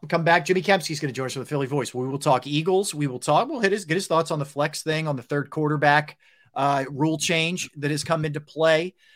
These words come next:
Uh, a little update on the Eagles' first preseason game. We'll look at the depth. Are they better on paper?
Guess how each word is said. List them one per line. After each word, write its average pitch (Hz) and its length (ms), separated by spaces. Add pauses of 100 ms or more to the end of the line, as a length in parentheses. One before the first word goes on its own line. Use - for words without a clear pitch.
(140)
Uh, 123 340
a - 0
little 143 220
update 147 320
on 139 100
the 131 100
Eagles' 139 200
first - 280
preseason 151 640
game. 151 440
We'll 123 140
look 127 160
at - 80
the 110 80
depth. 135 500
Are 127 120
they 107 140
better 131 360
on 107 140
paper? 156 640